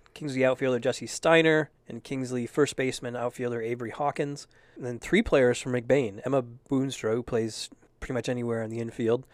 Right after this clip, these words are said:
pitcher McKenna Gildy, and first base outfielder Alyssa Bodie. Ellsworth shortstop Judy Veldboom, Central Lake first baseman outfielder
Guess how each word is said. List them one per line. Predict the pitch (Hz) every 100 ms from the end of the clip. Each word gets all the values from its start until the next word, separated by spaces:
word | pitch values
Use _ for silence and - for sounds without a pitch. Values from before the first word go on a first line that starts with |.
| - - -
pitcher | 143 147
McKenna | 127 - 139
Gildy, | 123 139 135 135 135 -
and | 123 120 120 113
first | 139 131 -
base | 120 123
outfielder | 120 - 120 113 113
Alyssa | 117 - 113
Bodie. | 120 127 104 - _ _
Ellsworth | 135 151 143 147
shortstop | - 147 151 143 135
Judy | 131 139
Veldboom, | 127 143 160 170 190 202 - - _ _ -
Central | - 139 143
Lake | 135 131
first | - 139 -
baseman | 135 131 135 127 131
outfielder | - 135 - 143 131 127 123